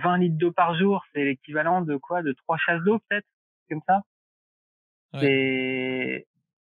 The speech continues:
Speaker 1: un euro d'intrant par jour, c'est quand même accessible à, à la plupart des gens.
Speaker 2: Ouais, ça,
Speaker 1: Et
Speaker 2: ça
Speaker 1: en,
Speaker 2: donne plein
Speaker 1: et au
Speaker 2: d'espoir,
Speaker 1: final,
Speaker 2: ça.
Speaker 1: là, il y a quelques années, je crois qu'on a dépassé le nombre de gens qui, alors attends, je veux pas te dire de conneries dans les chiffres, mais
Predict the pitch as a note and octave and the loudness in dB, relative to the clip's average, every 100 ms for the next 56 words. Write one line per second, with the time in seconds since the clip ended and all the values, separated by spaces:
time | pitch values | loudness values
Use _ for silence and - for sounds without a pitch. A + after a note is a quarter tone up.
0 | _ _ C#3+ D3 E3 D#3+ D#3 D3 - D3+ | _ _ 0 2 2 2 0 -2 -2 -4
1 | D3+ D3+ E3+ E3+ - C3 C#3 C#3 B2+ - | -4 -2 -2 -2 -8 -8 -6 -6 -8 -8
2 | C3 E3+ D3 C3 B2 B2 B2 B2 B2+ B2+ | -10 -8 -2 0 0 -2 -6 -8 -12 _
3 | _ - C3+ - - C#3 C#3 C3+ E3+ G#3 | _ -6 -6 -6 -2 0 0 0 0 2
4 | F#3+ C#3+ C3 B2+ B2+ G#2 C#3 C3+ C3 - | 2 0 0 -2 -2 -2 -2 -2 0 0
5 | E3+ A#3 G#3+ C3+ _ _ _ _ D3 D3 | 4 4 4 -2 _ _ _ _ 0 0
6 | C3+ C#3 D3+ C#3+ D3+ F#3 G3 D#3 - F3+ | -2 -4 -2 -2 0 0 0 -4 -6 -8
7 | - C#3 C3 C3+ F3 F#3 F3+ E3+ _ F#3 | -6 -6 -6 -4 -4 -2 -4 -6 _ -2
8 | F#3+ E3 C#3+ D3+ E3+ F#3 F3+ D3 C#3 C#3 | 0 0 -2 -2 -2 -2 -4 -6 -4 -2
9 | C#3 C3+ C3+ C3+ D#3+ F3+ _ _ _ C#3+ | -2 -4 -6 -4 -2 -2 _ _ _ -12
10 | C#3+ C#3 C3+ C3+ _ _ - B2+ B2 B2 | -10 -10 -10 -14 _ _ -4 0 0 0
11 | B2+ B2 A#2+ - C#3 C#3 C3 C3 - C3+ | -6 -8 -12 -12 -10 -8 -8 -10 -12 -12
12 | C#3+ D3 B2 B2 - E3+ - - _ _ | -10 -8 -8 -8 -4 -4 -6 -10 _ _
13 | - _ _ C#3 C3+ C3 | -20 _ _ -2 0 -2